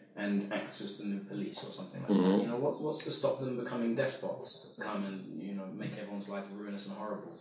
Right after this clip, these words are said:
Speaker 1: I mean, uh, I, I wonder,
Speaker 2: Well
Speaker 1: I wonder if that, that whole state system didn't exist at all, whether things would organize in a way that was actually worse than it currently is.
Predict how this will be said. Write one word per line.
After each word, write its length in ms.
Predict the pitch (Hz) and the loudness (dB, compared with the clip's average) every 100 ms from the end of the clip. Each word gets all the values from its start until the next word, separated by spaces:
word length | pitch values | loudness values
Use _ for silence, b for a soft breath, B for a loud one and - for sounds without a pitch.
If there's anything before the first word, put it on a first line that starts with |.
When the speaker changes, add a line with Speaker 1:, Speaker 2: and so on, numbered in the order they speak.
| B B B | B B B
Speaker 1:
I 80 | |
mean, 220 | 104 110 104 | 6 6 4
uh, 1800 | - - - - - - - - - - _ - - - - - - | -2 -6 -8 -10 -14 -18 -20 -20 -20 -20 _ -20 -20 -20 -20 -18 -6
I, 240 | - - 139 | -4 2 6
I 40 | |
wonder, 300 | 135 143 131 | 8 10 12
Speaker 2:
Well 140 | 139 | 12
Speaker 1:
I 60 | 117 | 12
wonder 340 | 139 143 120 | 10 10 10
if 120 | 113 - | 8 6
that, 180 | - 131 | 0 2
that 160 | - | 4
whole 140 | 240 120 | 6 4
state 260 | - 113 | 4 2
system 340 | - - - - - | 0 -2 -4 -4 4
didn't 220 | 131 113 | 6 6
exist 420 | 98 101 101 - | 4 0 -2 -4
at 80 | - | -6
all, 220 | 92 92 | -4 2
whether 260 | 110 110 104 | 2 2 0
things 260 | 107 101 101 | -4 -4 -6
would 200 | 101 - - | -8 -6 2
organize 560 | 113 98 98 95 98 | 4 4 2 2 0
in 80 | 98 | 0
a 60 | 98 | 0
way 140 | 101 | 0
that 60 | 95 | 0
was 100 | 92 | -2
actually 220 | - 95 | -4 -2
worse 340 | 98 101 - | 0 0 0
than 100 | 95 | -4
it 80 | 92 | -4
currently 360 | 113 101 87 - | -2 -2 -4 -8
is. 160 | - | -8